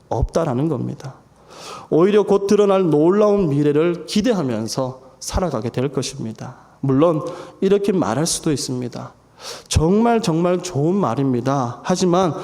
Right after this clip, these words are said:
그건 제 상황을 모르니까 하시는 말씀입니다. 지금 저는 제가 겪고 있는 문제로 인해서 너무나도 절망적입니다." 라고 말씀하실 수 있습니다.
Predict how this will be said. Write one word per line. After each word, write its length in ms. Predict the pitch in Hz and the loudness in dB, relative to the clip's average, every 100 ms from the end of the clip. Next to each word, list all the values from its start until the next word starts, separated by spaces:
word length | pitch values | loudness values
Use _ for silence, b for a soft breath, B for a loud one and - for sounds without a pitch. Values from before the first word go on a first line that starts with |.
| B B - | B B -4
그건 400 | 170 202 208 202 | 2 2 2 0
제 320 | 165 190 226 | 0 2 0
상황을 680 | 220 170 175 170 185 196 | 0 0 0 2 2 2
모르니까 840 | 139 107 120 180 247 196 - 208 220 | 0 0 0 2 2 -2 -2 -2 -2
하시는 460 | - - 277 285 | -4 -2 0 0
말씀입니다. 1000 | 107 107 - 180 135 139 127 143 131 - B B B - | -2 -2 -2 0 0 0 2 0 0 -6 B B B -8
지금 540 | - 175 196 196 190 | -2 0 2 2 0
저는 400 | 190 139 185 156 B B B - | 0 2 2 0 B B B -10
제가 400 | - 143 165 160 | -4 0 -2 -2
겪고 400 | 160 - 196 151 | -6 -4 -2 0
있는 440 | 139 147 151 120 | 2 2 0 0
문제로 420 | 127 139 151 160 143 | 0 0 2 0 0
인해서 480 | 123 117 139 156 B B B B | -2 -2 -4 -6 B B B B
너무나도 580 | 107 113 147 147 151 151 | -4 -2 0 0 -2 -4
절망적입니다." 1200 | - 135 170 196 175 143 135 120 120 123 113 120 - - | -4 -2 -2 -2 -2 -4 -2 -4 -4 -6 -6 -12 -20 -6
라고 240 | 113 135 | -4 -2
말씀하실 680 | 151 117 131 175 170 175 208 | -2 -4 -4 -4 -2 -2 -4
수 140 | - | -6
있습니다. 540 | 117 - 123 123 - | -8 -8 -10 -12 -16